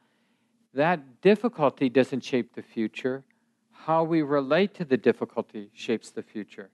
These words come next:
Or if you're having a really pleasant, generally speaking, pleasant stretch in your life right now, that, just because it's pleasant now <laughs> doesn't mean it's gonna be pleasant in the future.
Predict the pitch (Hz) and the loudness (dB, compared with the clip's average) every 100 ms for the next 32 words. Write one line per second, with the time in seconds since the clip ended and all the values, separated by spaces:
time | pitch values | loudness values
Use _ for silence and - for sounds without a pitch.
0 | _ _ _ _ _ _ 143 131 127 - | _ _ _ _ _ _ -2 0 0 0
1 | 139 131 143 143 139 143 135 127 - - | -4 2 2 2 2 2 2 -2 -6 0
2 | 156 165 143 117 - 113 120 120 117 - | 0 2 -2 -4 -6 0 2 2 -2 -2
3 | 127 117 123 117 - - 156 156 127 113 | -2 -2 -6 -8 -4 2 2 2 -2 -2
4 | _ _ _ _ _ _ _ _ _ _ | _ _ _ _ _ _ _ _ _ _
5 | - - 123 107 104 - - - _ - | -20 -4 0 0 -2 -16 -18 -20 _ -6
6 | 113 113 107 104 - 110 113 104 92 92 | -2 2 2 2 0 -4 -4 -6 -6 -10
7 | _ _ _ _ _ _ _ _ _ _ | _ _ _ _ _ _ _ _ _ _
8 | - 110 131 139 175 170 _ _ _ - | -20 -2 2 2 2 -2 _ _ _ 2
9 | 175 - 220 180 147 139 - 165 147 135 | 2 2 -2 0 2 0 0 4 4 2
10 | 123 143 185 131 120 - 135 - 151 127 | -2 2 2 0 -4 -2 -2 -2 -6 0
11 | 151 139 - 135 127 120 139 123 123 117 | 2 2 0 0 0 4 4 4 2 2
12 | 113 - 160 190 117 110 | 0 2 2 2 0 0